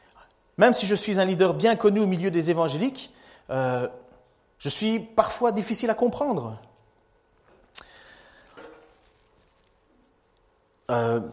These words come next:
je ne suis pas particulièrement fort dans les détails administratifs, étant un peu distrait. Mais j'ai, je suis un fonceur, zélé et un homme dévoué. Je crois que je pourrais être utile dans votre église, en particulier dans la formation des jeunes hommes qui veulent suivre le Seigneur.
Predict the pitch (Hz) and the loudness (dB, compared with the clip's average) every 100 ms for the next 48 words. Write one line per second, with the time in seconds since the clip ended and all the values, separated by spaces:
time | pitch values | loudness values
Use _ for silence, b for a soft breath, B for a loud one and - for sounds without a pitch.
0 | - - 123 180 180 220 190 262 254 247 | -14 -4 2 4 4 0 2 2 2 0
1 | 233 190 214 190 175 180 180 - 220 214 | -2 -2 2 2 4 2 0 4 6 6
2 | 165 151 151 180 180 165 160 151 139 - | 4 2 4 2 4 2 0 -2 -4 -6
3 | - 104 - - - _ 135 175 156 151 | -6 -10 -14 -16 -20 _ -2 2 0 0
4 | 139 113 - 87 - _ _ _ _ B | -6 -8 -12 -16 -18 _ _ _ _ B
5 | B B B 135 180 170 147 180 190 135 | B B B 4 4 4 4 4 4 2
6 | 151 - 175 170 - - 185 185 - 123 | -4 -4 -2 -2 -2 -4 -4 -2 0 0
7 | 214 - 113 117 143 143 120 165 B B | -2 -6 -10 -2 0 0 -2 -4 B B
8 | - 139 143 165 143 147 123 104 92 - | -2 2 4 2 2 -2 -4 -10 -12 -16
9 | _ B B 147 202 269 269 220 214 214 | _ B B 2 4 6 6 4 2 4
10 | 202 180 214 202 233 190 160 156 - 156 | 4 4 0 0 2 4 2 2 0 0
11 | 233 302 196 151 202 - - 185 254 190 | 2 4 2 2 0 -2 -6 -4 0 0
12 | 175 175 170 - 185 160 139 147 214 277 | 0 -2 -2 -2 -2 0 0 2 4 2
13 | B B B - 170 151 233 - 226 208 | B B B -4 0 4 2 2 -2 0
14 | 202 208 233 202 165 196 | 2 4 4 2 0 -2